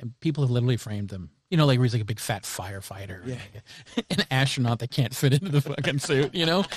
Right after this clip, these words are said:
Speaker 1: I, they, they were so brilliant because it was just so stupid.
Speaker 2: Yeah.
Speaker 1: But again, it's right back to the city. Send me money. Buy my N F T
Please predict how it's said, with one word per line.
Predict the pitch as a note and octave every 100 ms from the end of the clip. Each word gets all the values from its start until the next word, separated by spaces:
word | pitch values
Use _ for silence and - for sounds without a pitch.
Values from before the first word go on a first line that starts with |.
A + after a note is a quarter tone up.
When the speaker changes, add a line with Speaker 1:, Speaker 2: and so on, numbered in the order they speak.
| - -
Speaker 1:
I, | - E3+
they, | G3+ G3+ G3
they | G#3+
were | G3
so | - B3+ G#3+
brilliant | F3 A#3 G#3 D3
because | D#3+ G3 G3
it |
was | A3
just | C4 B3
so | B3+
stupid. | - - - - C#4 E4 F#3+ G#2+ -
Speaker 2:
Yeah. | A2+ C#3 C3 _ -
Speaker 1:
But | - _ -
again, | F3+ B3+ D4
it's | E3
right | G3 F#3
back | G3 F3
to |
the | F#3+
city. | A#3+ - - - -
Send | - C4+ A#3+
me | A3
money. | G#3+ A#3 D#3+ F#2 - _ _
Buy | F3 G#3
my | G#3+ G#3
N | G#3 G3+
F | G3 -
T | A#3 F#3 A#2+